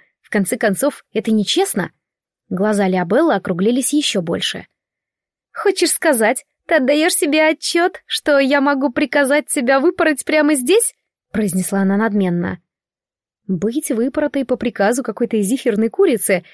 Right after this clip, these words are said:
причем подростка, мне совсем не хотелось. Но и попускать такое тоже. Поэтому пошла ва-банк.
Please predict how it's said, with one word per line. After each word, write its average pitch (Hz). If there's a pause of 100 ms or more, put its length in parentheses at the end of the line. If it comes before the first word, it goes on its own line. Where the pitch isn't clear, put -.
(160)
причем 269
подростка, 196 (260)
мне 202
совсем 202
не 240
хотелось. 180 (500)
Но 269
и 349
попускать -
такое 247
тоже. 247 (440)
Поэтому 269
пошла 233
ва-банк. 180